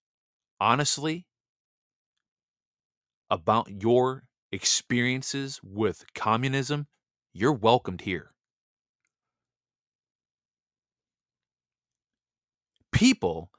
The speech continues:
from foreign nations know more about the history, the true history of this nation,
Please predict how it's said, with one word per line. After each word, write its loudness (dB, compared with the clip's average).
from 4
foreign 2
nations -4
know 6
more 4
about 2
the 0
history, -4
the -8
true 2
history 0
of 2
this -2
nation, -2